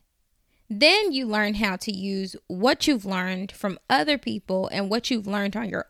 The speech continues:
own to be a significant other and to be a parent. Colossians two, verse seven says, "Let your roots grow down into him and let your lives be built on him."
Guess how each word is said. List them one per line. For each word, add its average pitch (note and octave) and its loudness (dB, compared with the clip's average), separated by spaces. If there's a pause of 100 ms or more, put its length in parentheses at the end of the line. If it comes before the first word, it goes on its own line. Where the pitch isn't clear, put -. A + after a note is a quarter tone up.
own A3 0 (1040)
to A#3+ 4
be G3+ 4
a F#3+ 6
significant F#3 -2
other G#3 -4 (720)
and A#3 2
to C4+ 0
be C#4 -2
a D4 -4
parent. B3+ -4 (1200)
Colossians A#3+ 0
two, A#3 2
verse G3+ 0
seven F3+ -2
says, - -4 (640)
"Let G#3+ 6
your D4+ 4
roots A#3+ -2
grow G#3+ 2
down F#3 0
into F#3+ -2
him F#3 -2
and F#3 -2
let F#3+ 0
your A#3+ 0
lives F#3 -2
be F3 -4
built F3 0
on E3+ -4
him." - -8